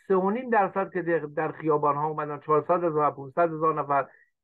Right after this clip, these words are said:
صحبت از میلیون‌ها نفر نیست، صحبت از که صد، سه و نیم درصد اومده بودن به خیابان‌ها و موفق شدن به پیش ببرن. چرا؟ به خاطر اینکه اون موقع،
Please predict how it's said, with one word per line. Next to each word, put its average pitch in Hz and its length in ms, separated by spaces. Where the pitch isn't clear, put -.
صحبت 170 200
از 175 120
میلیون‌ها 170 640
نفر 165 400
نیست، 196 320
صحبت 170 260
از 185 60
که 190 160
صد، 180 180
سه 190 100
و 202 140
نیم 247 180
درصد 180 540
اومده 160 320
بودن 185 260
به 156 80
خیابان‌ها 160 720
و 160 100
موفق 170 440
شدن 202 340
به 170 120
پیش 180 400
ببرن. 120 500
چرا؟ 196 480
به 139 100
خاطر 160 280
اینکه 185 360
اون 170 200
موقع، 160 800